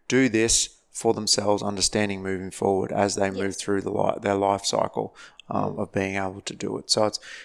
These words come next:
Speaker 1: it's definitely something that's to being, um, being understanding of. So, like I
Speaker 2: Yeah.
Speaker 1: say, those are the sort of two groups that we see a lot of, is people
Speaker 2: Yes.
Speaker 1: that throw it out the window, had enough, done one meal, all gone, and
Speaker 2: Mm-hmm.
Speaker 1: forget about it. Um,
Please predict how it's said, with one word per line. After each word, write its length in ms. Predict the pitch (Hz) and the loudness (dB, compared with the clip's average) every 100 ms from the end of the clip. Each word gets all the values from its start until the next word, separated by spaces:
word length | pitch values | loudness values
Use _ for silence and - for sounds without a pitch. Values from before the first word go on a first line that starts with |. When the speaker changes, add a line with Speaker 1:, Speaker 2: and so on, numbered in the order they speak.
| _ | _
Speaker 1:
it's 140 | - | -6
definitely 440 | - 131 - 104 101 | 0 -2 -2 -10 -6
something 400 | - 101 104 104 | -6 -6 -8 -10
that's 240 | 104 - - | -8 -6 -6
to 80 | |
being, 380 | - 98 95 92 _ - - | -4 -4 -4 -10 _ -16 -8
um, 400 | 101 98 104 107 | -8 -8 -12 0
being 320 | 117 107 104 | 4 4 2
understanding 640 | 104 104 - - 95 98 107 | -2 -2 -4 -4 -6 -6 -4
of. 200 | 107 - | -4 0
So, 200 | 110 101 - - 269 | 0 0 -6 -12 -2
like 160 | 123 | -2
I 20 | 101 | 0
Speaker 2:
Yeah. 20 | |
Speaker 1:
say, 200 | 107 101 | -2 2
those 300 | 123 131 120 | 2 2 0
are 20 | |
the 120 | 120 | -4
sort 240 | - 135 104 | 0 -2 -4
of 80 | - | -4
two 220 | 151 139 | 0 0
groups 320 | 135 135 - | 2 2 2
that 160 | 113 110 | 0 2
we 160 | 120 | 0
see 200 | 113 120 | 0 0
a 60 | 110 | 2
lot 200 | 110 113 | 2 4
of, 160 | 110 - - - - | 4 0 -18 -16 -10
is 100 | 110 | -6
people 320 | 110 101 104 | -4 -6 -2
Speaker 2:
Yes. 140 | 104 101 | 0 0
Speaker 1:
that 120 | - | -2
throw 320 | - 131 127 | 2 4 6
it 60 | 123 | 4
out 160 | 120 | 2
the 60 | 113 | 0
window, 560 | 117 117 117 113 110 107 | -6 0 2 4 2 0
had 220 | 113 107 | 0 0
enough, 300 | 104 104 - | 0 -4 0
done 200 | 104 101 | -2 0
one 240 | 101 101 | -2 -2
meal, 460 | 101 104 101 101 - _ _ _ | -4 0 0 -2 -8 _ _ _
all 140 | 107 98 | -8 0
gone, 400 | 120 143 143 139 _ _ _ - | 4 4 2 -6 _ _ _ -16
and 100 | 95 | -10
Speaker 2:
Mm-hmm. 60 | |
Speaker 1:
forget 240 | 104 113 123 | 0 2 2
about 320 | 123 123 123 | 4 4 4
it. 260 | 120 - | 2 -2
Um, 460 | 104 98 98 98 | -6 -4 -6 -8